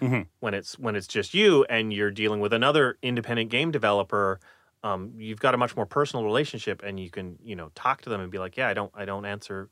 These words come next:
Speaker 2: emails after six."
Speaker 1: Yeah.
Speaker 2: You know, and I'll, I'll get to the next day. It's like, it's, I think it's easier for us to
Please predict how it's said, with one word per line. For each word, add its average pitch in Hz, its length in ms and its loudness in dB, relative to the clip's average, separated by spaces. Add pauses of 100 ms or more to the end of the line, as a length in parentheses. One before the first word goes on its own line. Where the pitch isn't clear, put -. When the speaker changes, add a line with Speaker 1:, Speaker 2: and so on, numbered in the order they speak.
(100)
Speaker 2:
emails 95 340 -10
after - 220 -18
six." - 200 -12 (100)
Speaker 1:
Yeah. 123 180 0 (300)
Speaker 2:
You 87 80 -18
know, 90 180 -14
and 92 120 -18
I'll, 92 180 -20
I'll 98 80 -10
get 92 160 -12
to 95 80 -14
the 90 80 -16
next 95 180 -14
day. 117 140 -4
It's 131 140 -6
like, 151 180 4
it's, 156 280 -2
I 123 120 2
think 143 160 0
it's 127 240 -2
easier 113 420 -2
for 90 240 -4
us 85 200 -8
to 87 180 -10